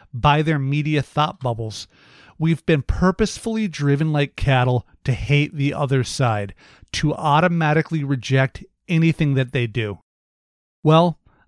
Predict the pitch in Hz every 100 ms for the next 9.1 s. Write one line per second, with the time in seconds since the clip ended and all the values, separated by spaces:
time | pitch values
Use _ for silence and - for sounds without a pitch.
0 | - 131 175 180 147 156 180 147 147 151
1 | 135 - 139 147 143 127 - 139 139 135
2 | 127 127 - 120 127 139 131 127 127 113
3 | 104 107 98 _ _ _ _ - 139 156
4 | 202 196 175 175 170 143 131 147 165 151
5 | 147 151 156 135 - 135 143 156 135 117
6 | 113 151 147 143 123 131 127 - 127 117
7 | - - _ _ _ - 143 151 156 196
8 | 247 165 170 190 180 180 165 139 143 127
9 | 107